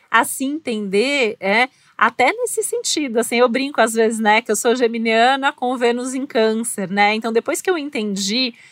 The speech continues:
é, que eu preciso de toda essa diversidade geminiana e que eu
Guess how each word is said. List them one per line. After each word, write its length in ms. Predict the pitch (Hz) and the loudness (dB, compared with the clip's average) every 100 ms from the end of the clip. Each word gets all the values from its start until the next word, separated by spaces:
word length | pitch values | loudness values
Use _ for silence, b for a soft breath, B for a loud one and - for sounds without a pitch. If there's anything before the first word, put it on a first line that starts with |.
| b b | b b
é, 500 | - 208 220 214 202 | 2 4 6 4 4
que 280 | 185 - 285 | 0 -2 2
eu 200 | 233 262 | 4 2
preciso 560 | 240 214 233 240 233 226 | -2 -6 -6 -6 -6 -8
de 120 | 214 | -8
toda 240 | - 254 | -2 -2
essa 200 | 311 - | -2 -4
diversidade 1040 | 240 233 220 220 247 202 196 220 214 208 202 | -4 -2 -2 -2 -6 2 6 6 2 -2 -4
geminiana 1040 | 208 202 202 196 196 220 208 196 196 190 | -4 -6 -6 -4 0 2 2 0 0 0
e 180 | 196 208 | 0 -6
que 180 | - 214 | -2 0
eu 180 | 208 | 0